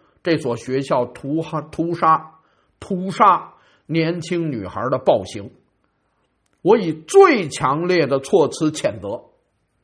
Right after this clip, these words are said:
这场屠杀，这次暴行。嚯！他说，我要向遇难女孩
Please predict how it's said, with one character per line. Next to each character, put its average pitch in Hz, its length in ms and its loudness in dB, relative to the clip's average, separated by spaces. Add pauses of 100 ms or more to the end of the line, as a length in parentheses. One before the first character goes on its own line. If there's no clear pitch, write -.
(120)
这 147 160 -4
场 110 180 -14
屠 113 180 -14
杀， - 260 -10 (680)
这 143 140 -2
次 - 180 -10
暴 117 260 -4
行。 - 300 -20 (200)
嚯！ 208 400 4 (760)
他 220 140 2
说， 208 120 4
我 160 120 4
要 175 140 4
向 180 260 -2
遇 196 220 -4
难 165 260 0
女 123 140 -6
孩 127 100 -2